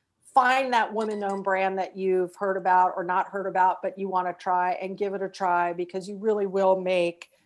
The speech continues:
a big impact on helping us all grow. And like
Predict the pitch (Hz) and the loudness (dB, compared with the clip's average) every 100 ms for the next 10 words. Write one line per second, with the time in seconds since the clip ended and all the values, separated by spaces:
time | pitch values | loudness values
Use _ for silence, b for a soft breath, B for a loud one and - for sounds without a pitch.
0 | _ 196 214 208 202 180 190 185 175 - | _ 2 4 4 0 -4 -4 0 -2 -4
1 | - 190 180 180 180 175 - 202 190 185 | -4 -2 0 -2 -6 -10 -8 -2 -2 -4
2 | 175 - 165 - 185 175 170 175 180 175 | -8 -8 -10 -4 0 2 0 -4 -2 0
3 | 165 165 165 _ _ _ _ 220 202 214 | 0 -4 -6 _ _ _ _ -2 2 4
4 | 220 | 2